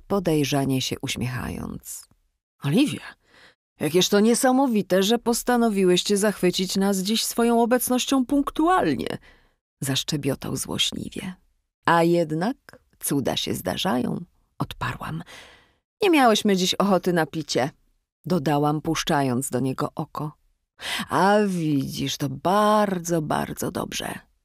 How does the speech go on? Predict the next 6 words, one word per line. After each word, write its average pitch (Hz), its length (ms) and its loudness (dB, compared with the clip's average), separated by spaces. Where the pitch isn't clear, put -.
powiedział, 156 520 2
uśmiechając 151 840 0
się 131 220 -2
jeszcze - 440 -4
szerzej, - 460 -4
„bo 160 340 6